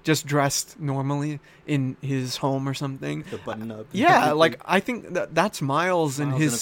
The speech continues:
Speaker 2: couple
Speaker 1: sixties.
Speaker 2: years. Yeah,
Speaker 1: You know,
Speaker 2: yeah,
Speaker 1: like,
Speaker 2: yeah,
Speaker 1: that's
Speaker 2: yeah.
Speaker 1: Miles. You know, just the way he is, he's po-, 'cause, 'cause Ralph Macchio
Speaker 2: Mm-hmm.
Speaker 1: has aged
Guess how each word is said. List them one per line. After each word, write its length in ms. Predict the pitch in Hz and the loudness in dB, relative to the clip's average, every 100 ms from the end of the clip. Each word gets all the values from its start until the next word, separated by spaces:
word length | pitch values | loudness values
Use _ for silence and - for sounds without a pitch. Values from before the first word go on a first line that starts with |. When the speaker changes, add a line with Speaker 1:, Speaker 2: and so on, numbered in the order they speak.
| 208 | 0
Speaker 2:
couple 120 | 143 | 0
Speaker 1:
sixties. 80 | 127 | -2
Speaker 2:
years. 280 | 127 123 127 | 0 0 4
Yeah, 300 | 175 196 240 | 6 8 8
Speaker 1:
You 60 | 185 | 8
know, 240 | 208 233 | 8 8
Speaker 2:
yeah, 60 | 196 | 8
Speaker 1:
like, 160 | 190 | 8
Speaker 2:
yeah, 40 | 202 | 8
Speaker 1:
that's 180 | 220 196 | 6 6
Speaker 2:
yeah. 80 | |
Speaker 1:
Miles. 580 | 170 214 277 135 131 135 | 4 4 4 2 0 -4
You 260 | 160 160 185 | -2 0 0
know, 60 | |
just 180 | 175 196 | -2 -4
the 80 | 202 | 0
way 140 | 190 | 2
he 160 | 190 165 | 2 2
is, 140 | 160 | 0
he's 160 | 147 135 | -2 -2
po-, 180 | - - 262 262 | -2 -2 -4 2
'cause, 260 | 220 185 - _ - | 4 4 -2 _ 2
'cause 240 | 190 160 151 - _ 165 - | 2 2 -4 -20 _ -14 -8
Ralph 360 | 156 196 285 - | 2 4 4 2
Macchio 680 | 147 170 - 156 139 131 127 | 2 2 0 0 0 0 -4
Speaker 2:
Mm-hmm. 220 | 120 117 107 | -8 -6 0
Speaker 1:
has 260 | 151 139 | 2 4
aged 380 | 151 147 - 143 | 4 4 2 -10